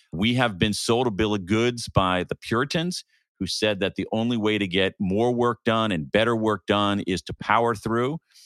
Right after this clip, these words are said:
and that when you power through, that's also morally virtuous. That's complete nonsense. What we know from many domains is that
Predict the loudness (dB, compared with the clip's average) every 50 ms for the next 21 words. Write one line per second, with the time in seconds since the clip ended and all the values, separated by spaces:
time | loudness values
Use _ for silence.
0 | -20 _ -6 -4 -2 -2 -2 -2 -2 -4 -4 -4 -6 -6 -2 0 2 2 2 0
1 | -2 -4 -6 -6 -2 0 0 0 0 0 -2 -4 -6 _ _ _ _ _ _ _
2 | _ _ -8 -2 0 0 2 2 2 2 2 2 0 -2 0 0 0 2 2 2
3 | 2 0 0 0 -2 -2 -2 -2 -4 -4 -4 -4 -6 -8 -14 _ _ _ _ -2
4 | -2 -2 -2 -4 -8 -8 -8 -6 -8 -6 -2 -2 -2 -2 -2 -6 _ _ _ _
5 | _ _ -8 -4 -2 0 2 2 2 0 -2 -4 -4 -6 -6 -6 -8 -10 -10 _
6 | _ _ _ _ -8 -2 0 0 0 0 0 0 0 2 2 2 2 0 0 -2
7 | 0 0 0 0 0 -2 -2 -2 0 0 0 2 2 2 2 2 2 2 2 0
8 | -2 -2 -4 -6 -8 -12 -8 -6 -4 -4 -4 -4 -2 -2 -2 -2 -2